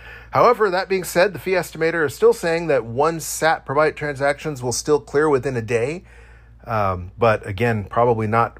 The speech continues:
within the next couple of blocks, since there's already ten blocks worth of transactions waiting in line. Uh, and that being said,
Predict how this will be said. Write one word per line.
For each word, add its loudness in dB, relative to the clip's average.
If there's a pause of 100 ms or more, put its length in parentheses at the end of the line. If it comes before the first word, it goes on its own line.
within -4
the -4
next -2
couple 0
of -2
blocks, 2
since -8
there's -6 (440)
already 0
ten -4
blocks -2
worth 0
of -4
transactions -4 (460)
waiting 2
in 4
line. 2 (680)
Uh, 0
and 4
that 0
being 2
said, 2